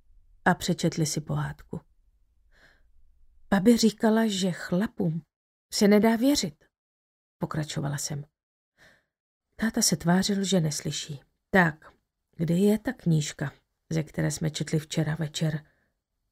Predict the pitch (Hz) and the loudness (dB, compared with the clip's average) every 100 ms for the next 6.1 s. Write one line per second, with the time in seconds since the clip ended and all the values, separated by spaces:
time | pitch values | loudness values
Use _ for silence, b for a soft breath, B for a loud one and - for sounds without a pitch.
0 | _ _ - 202 147 135 139 147 - - | _ _ -2 0 0 -4 -8 -6 -6 -6
1 | - _ _ _ _ _ _ _ _ _ | -10 _ _ _ _ _ _ _ _ _
2 | _ _ _ _ _ _ _ _ _ _ | _ _ _ _ _ _ _ _ _ _
3 | - 190 214 220 196 180 175 - - 190 | 0 6 6 6 0 2 2 0 -6 -8
4 | - _ _ _ _ _ _ _ _ _ | -10 _ _ _ _ _ _ _ _ _
5 | - 180 185 185 180 190 156 - 165 175 | -6 0 2 2 2 -2 -4 -4 -2 -2